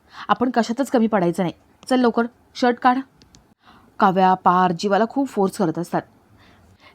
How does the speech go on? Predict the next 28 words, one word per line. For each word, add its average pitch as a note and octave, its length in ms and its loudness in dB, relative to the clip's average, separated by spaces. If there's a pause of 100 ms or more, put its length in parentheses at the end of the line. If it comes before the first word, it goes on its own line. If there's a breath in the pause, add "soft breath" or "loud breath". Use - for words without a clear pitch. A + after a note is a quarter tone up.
जीवा E4+ 200 6
शर्ट B3 260 -2
काढायला F#3 280 2
लागतो. E3 240 -6
तो - 200 -6
शर्टची F#3+ 380 -4
बटणं G3+ 280 -4
काढतो A#3+ 400 -2 (240 loud breath)
आणि C4 180 2
तेवढ्यात A3+ 280 0
लाईट्स E3+ 280 0
जातात. D#3+ 260 -2 (960 soft breath)
सगळे F4 240 4
विचार D4+ 280 4
करतात C#4+ 340 2
की D#4 80 2
लाईट्स A#3+ 380 0
गेले G#3+ 240 4
तरी A3 120 0
कसे F#3 260 -4
काय. A3 120 -4 (840 soft breath)
जीवा G#3 240 2
पटकन A3+ 300 -2
शर्टची A3 400 -2
बटणं F#3+ 260 -2
लावून E3 220 2
घेतो. F#3 340 -4 (640 soft breath)
पार्थ F#3+ 200 2